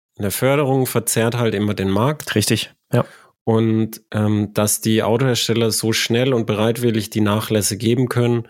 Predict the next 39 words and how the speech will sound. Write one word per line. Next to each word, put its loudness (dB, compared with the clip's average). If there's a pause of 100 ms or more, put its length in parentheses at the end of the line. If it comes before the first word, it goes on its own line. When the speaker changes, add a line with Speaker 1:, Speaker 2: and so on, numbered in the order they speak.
(460)
Speaker 1:
heißt -2
ja, 2 (460)
dass, 0
dass 0
die 0
Autos 0
halt 0
einfach -2
so 0
eingepreist 0
sind, -2
dass -2
mit 0
dieser 0
Förderung 0
gerechnet -4
wird. -8
Wenn 2
die 2
Förderung 2
wegfällt, 0 (360)
ist 0
es -4
langfristig 0
tatsächlich -2
gut -2
für -4
die 0
Preisentwicklung 0
bei 0
Speaker 2:
Ja. 2
Speaker 1:
E-Autos. -2 (260)
China 2
hat 2
jetzt 0
endlich 0
den, 0
den 0
ersten 0